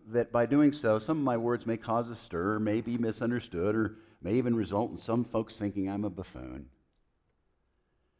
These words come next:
And while I sometimes am indeed a buffoon, my intention today is not to upset, but rather to compel us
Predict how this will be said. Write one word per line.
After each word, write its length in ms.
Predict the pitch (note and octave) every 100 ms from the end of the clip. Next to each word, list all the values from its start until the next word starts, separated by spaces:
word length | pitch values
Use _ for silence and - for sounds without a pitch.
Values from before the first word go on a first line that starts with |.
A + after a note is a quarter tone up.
| _ _ G#2+
And 120 | A#2
while 100 | A#2
I 80 | A2
sometimes 540 | C3+ A#2 A#2+ G#2 G2+
am 200 | G#2 G2
indeed 520 | F2 D#2+ - C3+ C3
a 40 | -
buffoon, 540 | C#2+ - A#1 A#1+ - - - - - _ _ _ _ _ _ _ _ -
my 200 | B2 B2
intention 460 | A#2+ - D3+ C3+ A#2
today 260 | A2 G#2+
is 120 | G#2
not 220 | G2+ G#2 G2+
to 140 | C2+
upset, 440 | A2 - G2+ G2
but 100 | A2
rather 320 | F2+ A#2 C3+ C3
to 100 | G2
compel 460 | G2 - E3 D3
us 140 | G#2